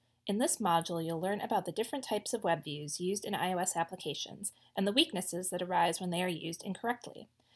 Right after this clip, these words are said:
We'll also look at how to identify web views in an application and exploit simple cross-site scripting vulnerabilities. The demos and exercises in this module require an I O S device to follow along. I'll be using a jailbroken device in the video, but you can also use a jailed device if you follow the instructions we've provided.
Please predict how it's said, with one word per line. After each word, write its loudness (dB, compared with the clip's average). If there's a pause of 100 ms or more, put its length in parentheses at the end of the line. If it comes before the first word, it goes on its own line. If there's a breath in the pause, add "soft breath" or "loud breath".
(200 soft breath)
We'll 6
also 8
look 2
at -2
how 4
to 0
identify 2
web 2
views -2
in -2
an -2
application -6
and -2
exploit 0
simple 4
cross-site 2
scripting -2
vulnerabilities. -6 (480)
The 0
demos 4
and 4
exercises 2
in 0
this -2
module 2
require 2
an -2
I 2
O 0
S 0
device 0
to -6
follow 0
along. -6 (440 soft breath)
I'll 12
be 2
using 2
a 0
jailbroken -2
device -2
in -2
the -6
video, -4
but 0
you 4
can -8
also 2
use 0
a -2
jailed 0
device -4
if -6
you -4
follow 2
the -4
instructions -6
we've -12
provided. -8